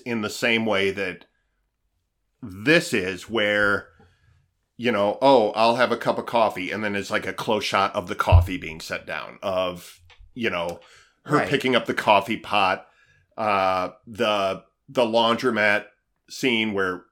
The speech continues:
Speaker 1: every dryer has the same, uh, all red clothes, all yellow clothes, like,
Speaker 2: It's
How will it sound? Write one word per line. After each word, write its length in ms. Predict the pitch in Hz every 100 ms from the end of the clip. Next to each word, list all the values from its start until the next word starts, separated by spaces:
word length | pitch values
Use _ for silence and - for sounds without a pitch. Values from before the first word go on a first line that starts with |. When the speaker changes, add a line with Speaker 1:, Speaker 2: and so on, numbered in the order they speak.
| _ -
Speaker 1:
every 520 | 123 113 110 104 92 _ _ _ _ -
dryer 500 | 131 104 107 110 104
has 420 | 107 90 - - _ _ _ _ _ _ _ -
the 160 | 117
same, 300 | 117 117 107 -
uh, 80 | 123 -
all 220 | 135 123
red 220 | 120 117
clothes, 320 | - 98 85
all 240 | - 117 107
yellow 260 | 113 104
clothes, 260 | 98 107 101
like, 160 | 120
Speaker 2:
It's 140 | 117